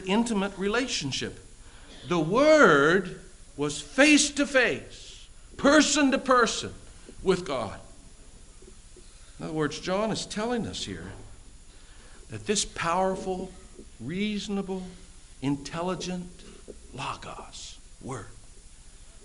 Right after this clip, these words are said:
of God, can be described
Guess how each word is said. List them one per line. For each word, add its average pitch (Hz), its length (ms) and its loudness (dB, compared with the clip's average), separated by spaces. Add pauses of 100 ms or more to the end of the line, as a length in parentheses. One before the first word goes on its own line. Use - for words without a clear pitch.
of 101 160 -10
God, 110 220 -8 (1500)
can 208 300 4
be 269 240 4
described 254 840 0